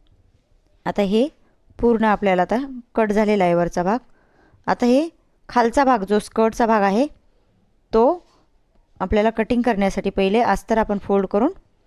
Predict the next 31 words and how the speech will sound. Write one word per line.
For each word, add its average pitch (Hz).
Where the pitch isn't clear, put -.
हे 202
अस्तर 190
आता 185
बघा 196
सात 208
ते 220
आठ 196
उंची 202
याची 196
होत 208
आहे. 190
तर -
याचे 202
दोन 226
भाग 247
करून 214
घेते 185
मी. 254
आता -
हे 202
दोन 233
भाग 240
केल्यानंतर 226
आता 208
आपल्याला 208
एवढा 214
आपल्याला 208
घेर 220
घ्यायचा 190
आहे. 185
आता 226